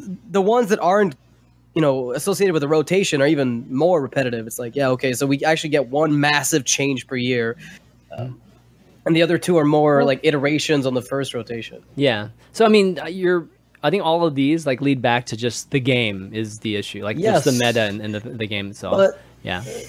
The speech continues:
Speaker 1: it's also format building. Like, there is no, like, Magic, for instance, will have large events at release.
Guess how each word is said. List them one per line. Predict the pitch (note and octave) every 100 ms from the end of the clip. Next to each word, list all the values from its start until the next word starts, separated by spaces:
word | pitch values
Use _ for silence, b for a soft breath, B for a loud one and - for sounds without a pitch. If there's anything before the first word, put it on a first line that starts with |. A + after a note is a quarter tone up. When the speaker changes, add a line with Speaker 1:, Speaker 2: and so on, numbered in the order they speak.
| - -
Speaker 1:
it's | F#3 E3+ -
also | G3+ G#3 G#3+ F#3
format | - E3 E3+ C#3+ C3+
building. | B2 B2 A#2+ A#2 A#2 A#2
Like, | B2+ - -
there | D#3 E3
is | C#3
no, | F3 F#3+ F#3+ F3 E3 - - B B
like, | G#3 - -
Magic, | A3 A#3 B3+ F#3 -
for | E3
instance, | D3+ E3+ D#3
will | D#3+
have | C#3+ D#3 D3+ C3+ B2 B2+ - - - - _ -
large | E3 F#3+ G3 F#3+ C#3 E3+
events | D#3+ C3 D#3 D3 - - -
at | D#3 D#3
release. | D#3 C#3 D3 A#2 - -